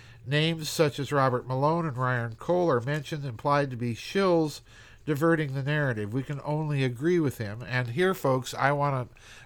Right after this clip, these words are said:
go on record as disagreeing. I don't think it's safe to say that there is one particular batch of this stuff,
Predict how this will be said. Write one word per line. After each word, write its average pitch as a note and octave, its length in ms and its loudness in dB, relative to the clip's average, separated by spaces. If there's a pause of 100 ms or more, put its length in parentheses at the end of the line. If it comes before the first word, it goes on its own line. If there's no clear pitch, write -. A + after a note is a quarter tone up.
go D3 160 4
on C#3 160 2
record C3 420 2
as B2 240 2
disagreeing. C#3 840 0 (580)
I B2+ 160 4
don't D#3 400 4
think C#3 340 -4
it's C3 220 0
safe E3 600 2
to E3 120 -2
say C3 580 2
that B2+ 300 0
there C3+ 360 0 (520)
is C#3 540 2
one D3+ 800 2 (160)
particular C3+ 760 0
batch B2 720 0
of A2+ 180 -6
this A#2 160 -4
stuff, - 720 -4